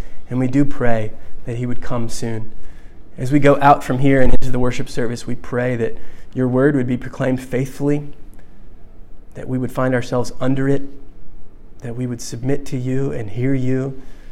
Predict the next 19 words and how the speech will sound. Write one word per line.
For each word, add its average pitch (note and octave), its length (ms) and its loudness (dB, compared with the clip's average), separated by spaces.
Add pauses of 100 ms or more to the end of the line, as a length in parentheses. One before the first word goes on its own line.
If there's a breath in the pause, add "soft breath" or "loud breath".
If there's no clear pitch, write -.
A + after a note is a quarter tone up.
(240 loud breath)
that C3+ 120 -8
we C3 120 -4
would B2 100 -4
lift C#3 320 -2
up C#3 160 -2
the C#3 60 -2
Lord B2 220 -4
Jesus B2+ 360 -4
and A2+ 140 -6
look B2+ 180 -6
to B2 100 -4
him B2 380 -4
and A2+ 180 -6
behold B2+ 400 -2
him C#3 260 -2
and A2+ 180 -4
believe B2+ 400 0
in C#3 80 2
him. C3+ 320 -2